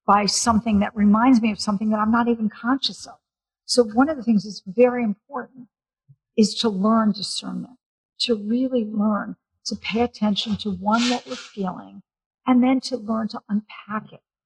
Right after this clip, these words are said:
and kind of know, where do I tend to get a little bit caught up? You know, where does my judgment tend to get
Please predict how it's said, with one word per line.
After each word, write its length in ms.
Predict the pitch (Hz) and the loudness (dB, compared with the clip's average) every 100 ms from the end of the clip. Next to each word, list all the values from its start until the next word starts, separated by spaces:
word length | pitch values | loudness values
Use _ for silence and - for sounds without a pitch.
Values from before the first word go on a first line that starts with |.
| _ _ _ - | _ _ _ -2
and 140 | 226 | -2
kind 320 | - 247 285 277 | 0 -2 0 0
of 120 | 208 | 2
know, 580 | 196 208 226 202 202 - | 2 4 4 2 -2 -6
where 280 | 240 359 427 | -4 -2 0
do 100 | 427 | -2
I 80 | |
tend 300 | 392 - 302 | -2 -2 0
to 80 | 254 | 0
get 160 | 202 180 | -2 -6
a 60 | |
little 180 | 220 254 | -8 -12
bit 180 | - - - | -14 -14 -8
caught 260 | - - | -2 -2
up? 160 | - - _ _ _ - | -2 -20 _ _ _ 0
You 80 | 247 | 2
know, 60 | |
where 220 | 254 339 | 2 0
does 200 | 415 370 | -6 -4
my 140 | 302 240 | 0 0
judgment 560 | - 220 202 202 - | 2 0 -2 -8 -14
tend 260 | - 220 202 | -6 -2 -2
to 60 | 196 | -4
get 280 | 196 196 | -10 -10